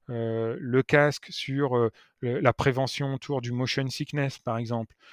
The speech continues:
euh, sur le fait de dire comment on se comporte, euh, quand on est, euh, euh, en immersion, et même les accompagnants, c'est-à-dire, euh, éviter que l'accompagnant ne vienne, euh, perturber, euh, l'expérience, euh, et cetera.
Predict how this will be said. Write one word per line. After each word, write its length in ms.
euh, 160
sur 240
le 100
fait 260
de 120
dire 200
comment 280
on 40
se 100
comporte, 600
euh, 380
quand 160
on 80
est, 140
euh, 220
euh, 360
en 120
immersion, 640
et 80
même 200
les 200
accompagnants, 680
c'est-à-dire, 400
euh, 120
éviter 420
que 160
l'accompagnant 840
ne 120
vienne, 400
euh, 300
perturber, 680
euh, 180
l'expérience, 760
euh, 260
et 60
cetera. 340